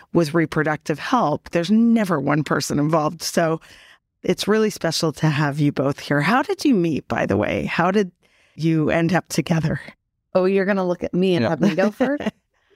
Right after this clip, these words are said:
Speaker 2: Yeah, okay. So you're so right. And first of all, it's so special to be able to do this together. You know, Jay and I have obviously,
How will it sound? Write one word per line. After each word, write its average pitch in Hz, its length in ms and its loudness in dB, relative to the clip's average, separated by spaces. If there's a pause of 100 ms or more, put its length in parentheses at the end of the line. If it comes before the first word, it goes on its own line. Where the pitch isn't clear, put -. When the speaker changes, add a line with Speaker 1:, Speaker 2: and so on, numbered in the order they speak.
(160)
Speaker 2:
Yeah, 180 300 2
okay. 165 300 -4 (460)
So 208 500 -2 (400)
you're 233 140 2
so 262 200 0
right. 165 280 0
And 180 180 -2
first 190 220 -2
of 170 80 -4
all, 151 160 2
it's - 180 -4
so 165 140 0
special 151 340 -2
to - 120 -8
be 147 40 2
able 143 140 2
to 135 100 -4
do 135 40 2
this 135 200 0
together. 127 380 0
You 131 100 0
know, 135 320 0
Jay 156 240 0
and 165 100 0
I 156 120 0
have 143 140 -8 (180)
obviously, 143 720 -2